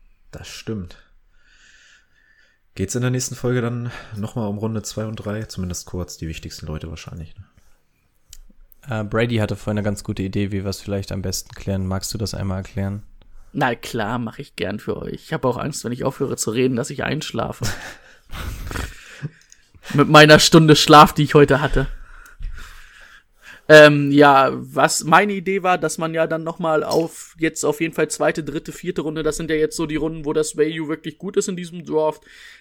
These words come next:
Speaker 3: dass man da noch mal ein bisschen drauf eingeht, jedenfalls auf die Skill-Position-Spieler, die ja vor allen Dingen dann auch Sinn machen für Fantasy-Football und dann halt einfach mal beleuchtet, wer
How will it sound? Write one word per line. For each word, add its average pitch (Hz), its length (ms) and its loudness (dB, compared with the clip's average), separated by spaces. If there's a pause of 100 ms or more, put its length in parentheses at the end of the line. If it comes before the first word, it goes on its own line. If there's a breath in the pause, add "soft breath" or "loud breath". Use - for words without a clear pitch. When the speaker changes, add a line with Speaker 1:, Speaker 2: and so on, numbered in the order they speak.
Speaker 3:
dass 151 160 -6
man 147 160 -4
da 147 140 2
noch 156 140 -4
mal 160 120 -4
ein 147 80 -6
bisschen 151 220 -8
drauf 147 200 -2
eingeht, 143 320 -4
jedenfalls 147 460 -4
auf 147 100 -4
die 147 100 -8
Skill-Position-Spieler, 151 1000 -6
die 143 120 -6
ja 147 120 0
vor 156 140 -2
allen 147 80 -2
Dingen 139 300 -8
dann 147 140 -2
auch 143 140 -6
Sinn 156 320 -8
machen 151 400 -6 (520 loud breath)
für 160 200 -2
Fantasy-Football 147 840 -4
und 131 200 -6
dann 139 220 -6
halt 143 280 -8
einfach 135 240 -8
mal 139 120 -4
beleuchtet, 131 640 -6
wer 131 360 -2